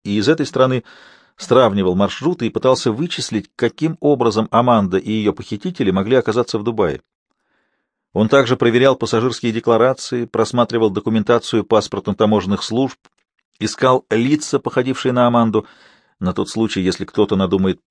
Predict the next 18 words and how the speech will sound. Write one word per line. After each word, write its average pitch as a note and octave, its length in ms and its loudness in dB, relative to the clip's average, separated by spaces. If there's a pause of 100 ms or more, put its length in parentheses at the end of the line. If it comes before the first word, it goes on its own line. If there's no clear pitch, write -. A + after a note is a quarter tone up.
(100)
провести F#2+ 400 -2
ее F#2 180 0
по F2+ 120 -4
поддельному F#2 480 0
паспорту. F2 560 -4 (920)
Одна G#2 260 2
его D#3 140 6
команда C#3 460 2
под - 180 -4
прикрытием B2 480 -2
службы G#2+ 360 -2
безопасности G#2+ 680 -2
проверяла A#2+ 520 2
выезды C3 640 0 (120)
из G#2 180 -2
международного A2 640 2
аэропорта G#2 540 2
Дубая. C#2+ 400 -6